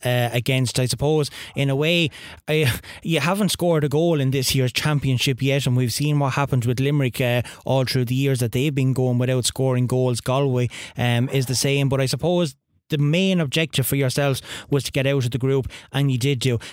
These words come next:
Now, obviously, that puts you in a precarious situation as well, because you now don't know who you're going to be playing yet. You are in the knockout stage. You go into the group as group winners, but with the Camogie, it's slightly different, that there's three group winners come out, so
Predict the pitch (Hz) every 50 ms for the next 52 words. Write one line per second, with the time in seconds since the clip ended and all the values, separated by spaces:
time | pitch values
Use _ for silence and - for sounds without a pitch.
0 | - - 151 151 147 - - 165 196 190 170 - 165 147 160 160 - - 160 143
1 | - - 131 135 131 131 135 - 135 123 - - 160 170 175 165 143 123 117 -
2 | 147 131 - - 127 131 135 135 127 113 - 131 123 123 113 120 139 139 139 135
3 | 123 127 113 135 117 120 127 131 131 143 156 165 156 143 - - - - - -
4 | 147 143 147 151 127 107 139 135 135 139 131 117 139 156 175 175 165 151 131 139
5 | 135 131 120 - 131 120 - - 135 135 131 131 127 127 123 123 - - 131 135
6 | 127 127 151 165 165 160 143 131 135 131 127 117 123 135 147 143 - 139 120 113
7 | - - - 123 127 127 131 - - - - - - - - 135 131 117 143 143
8 | 151 170 175 135 135 139 151 131 151 151 147 139 131 - - - 147 147 139 131
9 | - 143 139 139 135 117 - 147 143 135 127 120 123 - - - - - - -
10 | - 147 151 147 151 151 _ _ _ - 170 170 147 - 156 143 - 147 160 175
11 | 180 175 151 165 165 143 - - 160 160 151 135 156 143 - 160 165 147 - 147
12 | 131 123 - - 135 123 - - 139 135 131 120 - _ - - - - 196 214
13 | 208 170 180 170 160 139 - 160 151 143 139 135 120 - - 151 147 143 135 135
14 | 131 - - 135 131